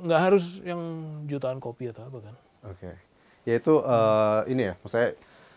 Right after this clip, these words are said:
Speaker 2: Mas Stephen sebagai sound engineer gitu, maksudnya nggak, pasti nggak akan membeda-bedakan ketika
Speaker 1: Iya, iya.
Speaker 2: udah masuk ke ranah pekerjaan profesional
Speaker 1: Hmm.
Speaker 2: gitu ya, siapapun itu, musik genre apapun.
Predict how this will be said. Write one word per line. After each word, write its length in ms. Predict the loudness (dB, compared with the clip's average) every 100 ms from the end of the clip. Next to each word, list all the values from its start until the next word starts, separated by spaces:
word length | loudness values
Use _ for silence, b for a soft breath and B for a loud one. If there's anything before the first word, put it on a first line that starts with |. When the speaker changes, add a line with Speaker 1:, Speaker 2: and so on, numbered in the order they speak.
| _
Speaker 2:
Mas 240 | -6 -6
Stephen 320 | -2 -2 0 -2
sebagai 680 | 0 0 0 0 0 -2 -4
sound 180 | -4
engineer 300 | -4 0 0
gitu, 160 | 0 -2
maksudnya 300 | -4 -4 -4
nggak, 60 | -4
pasti 200 | -4 0
nggak 160 | 0
akan 140 | 0 -4
membeda-bedakan 680 | -4 -6 -6 -6 -4 -2 -4
ketika 440 | -8 -12 -4 -2 -2
Speaker 1:
Iya, 160 | -6 -10
iya. 140 | -10
Speaker 2:
udah 160 | -6 -4
masuk 300 | -4 -4 -2
ke 140 | 0 0 0
ranah 240 | -4 -8
pekerjaan 560 | -10 -12 -4 -2 -2 -4
profesional 560 | -6 -6 -4 0 2 2
Speaker 1:
Hmm. 100 | 0
Speaker 2:
gitu 140 | -2
ya, 160 | -4 -4 -8
siapapun 400 | -10 -8 -8 -8
itu, 380 | -10 -4 -2 -2
musik 240 | -6 -10 -10
genre 240 | -8 -6
apapun. 460 | -4 -6 -6 -8